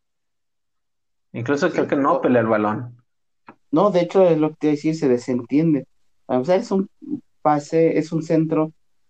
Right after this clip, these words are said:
Speaker 2: eh, que ni siquiera lleva potencia, lleva solo la colocación. Entonces ahí, este, es un, es un gran error porque el, el arquero, pues,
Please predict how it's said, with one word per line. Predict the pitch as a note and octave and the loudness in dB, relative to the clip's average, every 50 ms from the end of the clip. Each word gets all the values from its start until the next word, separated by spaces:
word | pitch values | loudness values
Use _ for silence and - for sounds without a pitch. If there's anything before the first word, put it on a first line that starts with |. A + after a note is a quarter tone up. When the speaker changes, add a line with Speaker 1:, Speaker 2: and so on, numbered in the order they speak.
| _ _ _ _ - | _ _ _ _ -10
Speaker 2:
eh, | - G2+ F#2+ F#2 F2+ - | -6 -4 -4 -4 -6 -6
que | - - | -8 -8
ni | - G2 | -8 -8
siquiera | G2+ - - - D3+ C#3+ C#3+ | -10 -10 -8 -4 0 0 0
lleva | C3+ C3+ C3 C3 C3 C3 - | 0 0 0 0 -2 -4 -6
potencia, | A2 - - - G#2 G#2 G2+ G#2 - G2 | -14 -14 -6 -4 -2 -2 -2 -4 -4 -6
lleva | F#2+ G#2+ A#2 A#2 B2 B2 | -4 -2 -2 -2 -4 -4
solo | - C3 B2+ B2 A#2+ | -4 -4 -2 -2 -2
la | A#2 G#2 G2+ | -2 -4 -6
colocación. | - - G2+ G2 G2 F#2+ - F#2+ F#2+ - - G#2 G2+ G2+ _ _ _ _ _ _ _ _ _ _ _ _ _ _ _ - | -6 -4 -4 -4 -4 -4 -6 -10 -10 -6 -6 -6 -6 -6 _ _ _ _ _ _ _ _ _ _ _ _ _ _ _ -10
Entonces | F2+ F#2+ G2+ - - G#2+ G#2+ G#2+ A#2 A2+ - G#2+ | -8 -8 -8 -6 -6 -6 -6 -6 -8 -12 -6 -4
ahí, | G2 G#2+ A#2 A#2+ A#2+ A#2 A#2+ A2+ G#2+ G2 | -4 -4 -4 -4 -8 -10 -10 -8 -8 -8
este, | G2+ - _ _ - - - D3 - - _ _ _ - | -8 -10 _ _ -10 -8 -8 -8 -10 -16 _ _ _ -14
es | - B2+ - - | -12 -12 -6 -4
un, | C3 C3 B2+ - - G#2 - - _ _ _ _ _ _ _ - | -4 -4 -2 -4 -6 -8 -10 -12 _ _ _ _ _ _ _ -12
es | - - - F#3 | -12 -10 -6 -4
un | F3 D#3+ | -2 2
gran | D3+ D3+ D#3+ E3 | 2 2 2 2
error | D#3 C3+ C3 C#3 D3 C#3+ C#3+ | 2 2 2 2 0 0 -2
porque | C#3+ C3 B2+ - B2 | -6 -8 -8 -6 -6
el, | A#2+ A#2 - | -6 -6 -4
el | A2 G#2 A#2 | -4 -2 -2
arquero, | A2+ B2 B2 - E3 F3 F3 F3 | -2 -4 -2 -2 0 0 0 -2
pues, | - B2 | -4 -14